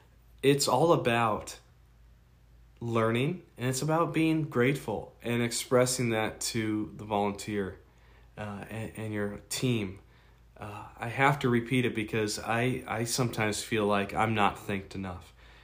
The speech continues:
And I know that volunteers sometimes get very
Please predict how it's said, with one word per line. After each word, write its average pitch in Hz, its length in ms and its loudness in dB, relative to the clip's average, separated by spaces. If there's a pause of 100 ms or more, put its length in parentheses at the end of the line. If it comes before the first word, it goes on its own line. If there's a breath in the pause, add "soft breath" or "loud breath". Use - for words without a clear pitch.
(160 soft breath)
And 117 80 0
I 123 80 4
know 131 160 6
that 123 260 2 (320 loud breath)
volunteers 127 680 2
sometimes 113 540 0
get 107 140 -4
very 123 720 2